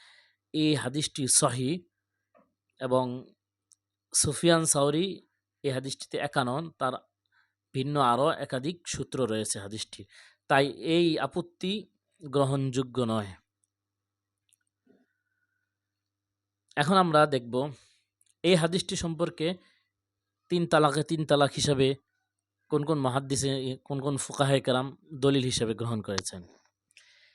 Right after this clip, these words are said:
ইমাম আবু হানিফা রহমতুল্লাহ আলাই এক বৈঠকে তিন তালাকে, তিন তালাক এই মত পোষণ করেছেন, প্রমাণ হিসাবে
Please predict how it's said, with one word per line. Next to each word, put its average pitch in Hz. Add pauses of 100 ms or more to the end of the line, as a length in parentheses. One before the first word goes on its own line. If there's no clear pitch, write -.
(880)
ইমাম 170
আবু 151
হানিফা 185
রহমতুল্লাহ 160
আলাই 143
এক 147
বৈঠকে 147
তিন 156
তালাকে, 139 (640)
তিন 170
তালাক 135 (1600)
এই 170
মত 170
পোষণ 156
করেছেন, 131 (840)
প্রমাণ 180
হিসাবে 151